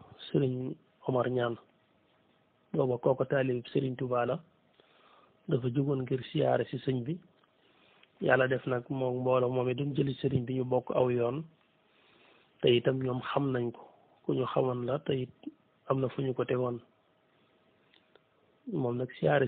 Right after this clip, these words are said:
sëriñ bi moo ko taxoon a jóg. Bi mu dajee ak ñoom itam,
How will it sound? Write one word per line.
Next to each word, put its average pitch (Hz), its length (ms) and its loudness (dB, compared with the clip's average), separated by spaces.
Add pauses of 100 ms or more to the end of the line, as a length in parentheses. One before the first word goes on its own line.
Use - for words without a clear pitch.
sëriñ 131 220 2
bi 120 60 -4
moo 123 140 0
ko 131 100 -2
taxoon 127 300 -2
a 117 40 -2
jóg. 117 140 -4 (1000)
Bi 143 160 -4
mu 131 120 -2 (260)
dajee 135 240 2
ak 120 80 -2
ñoom 127 260 -2
itam, 123 260 -2